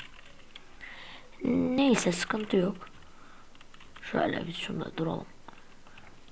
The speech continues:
Oo. Elf Emperor. Mu?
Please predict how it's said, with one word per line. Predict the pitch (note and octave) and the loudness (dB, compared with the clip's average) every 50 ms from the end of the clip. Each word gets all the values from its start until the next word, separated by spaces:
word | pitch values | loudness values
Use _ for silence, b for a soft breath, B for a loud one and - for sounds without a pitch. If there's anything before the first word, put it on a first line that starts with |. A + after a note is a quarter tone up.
| - - - - - - F3+ | -16 -16 -16 -14 -8 -2 0
Oo. | F3+ F3+ F3+ F3+ F3+ F3+ E3+ E3 E3 E3 E3 E3 E3 E3+ F3 F3 F3+ F3+ B B B B B B B B B B B B - - - - B B B B B B B B B B B B B B - - - - - - | 2 2 2 4 4 4 4 4 2 0 -2 -4 -4 -6 -8 -8 -10 -12 B B B B B B B B B B B B -16 -16 -16 -16 B B B B B B B B B B B B B B -16 -16 -16 -14 -6 0
Elf | E3+ E3+ F3 F3 F3 F3 | 2 4 4 4 4 2
Emperor. | F3 E3+ E3 D#3 - - D#3+ D#3 D#3 D#3+ E3+ E3+ - - - - - - - - - - - - - - - - - - - - - - - | 2 2 2 0 0 -2 -4 -4 -4 -6 -8 -8 -8 -10 -12 -12 -14 -16 -16 -16 -18 -18 -18 -18 -18 -18 -18 -16 -16 -16 -16 -16 -14 -6 0
Mu? | F#3 G#3+ B3 C#4+ E4 E4 | 4 6 6 6 6 4